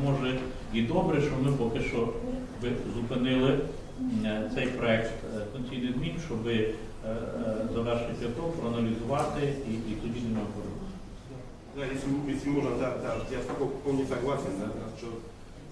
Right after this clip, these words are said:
Speaker 2: районов, значит, представитель президента в районах, что он будет делать?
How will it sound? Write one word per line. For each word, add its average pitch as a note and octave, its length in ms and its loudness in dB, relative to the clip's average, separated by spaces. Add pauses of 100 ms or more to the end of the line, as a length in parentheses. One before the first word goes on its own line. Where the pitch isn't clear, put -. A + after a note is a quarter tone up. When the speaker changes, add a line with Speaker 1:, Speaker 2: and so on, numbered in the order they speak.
(160)
Speaker 2:
районов, C#3 440 0 (460)
значит, A2+ 300 -6 (100)
представитель B2 680 -2
президента B2+ 640 0
в A#2 80 0
районах, C#3 480 2 (720)
что C#3 160 -2
он C3 80 0
будет A#2 320 -4
делать? - 340 -2